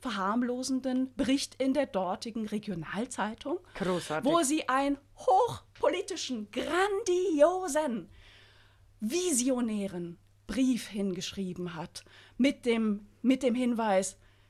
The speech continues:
Speaker 1: was soll ich denn? Also unser Ziel muss doch sein, dass wir eine Gesellschaft sind, wo Frauen nicht gekauft werden.
Speaker 2: Mhm.
Speaker 1: Und das finde ich so toll, weil es uns auch zeigt, wie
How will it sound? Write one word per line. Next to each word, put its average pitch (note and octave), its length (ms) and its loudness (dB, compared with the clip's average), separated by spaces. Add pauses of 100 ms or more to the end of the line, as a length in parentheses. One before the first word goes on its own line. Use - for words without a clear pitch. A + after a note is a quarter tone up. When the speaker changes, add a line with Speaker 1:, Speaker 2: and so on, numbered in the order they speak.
(180)
Speaker 1:
was D4 240 2
soll C#4 260 0
ich - 280 -4
denn? A3+ 420 -4
Also B3+ 220 2
unser C4 400 2
Ziel C4+ 240 0
muss A3+ 180 0
doch G3 120 -4
sein, F#3 260 -4
dass F#3 160 -6
wir F#3 100 -2
eine E3+ 160 -4
Gesellschaft F#3+ 540 0
sind, F3 320 -4 (400)
wo A3 180 4
Frauen F3 560 -2
nicht - 560 2 (120)
gekauft - 880 -10
werden. D#3 540 -10 (380)
Speaker 2:
Mhm. G#3 160 2
Speaker 1:
Und D4 120 6
das D4 120 2
finde E4 240 2
ich C4 160 -2
so C#4+ 380 0 (100)
toll, D4 320 2 (180)
weil G#3+ 180 2
es A3+ 100 -6
uns F4+ 260 -4
auch C4 200 -6
zeigt, A3+ 420 -6 (500)
wie A3+ 320 2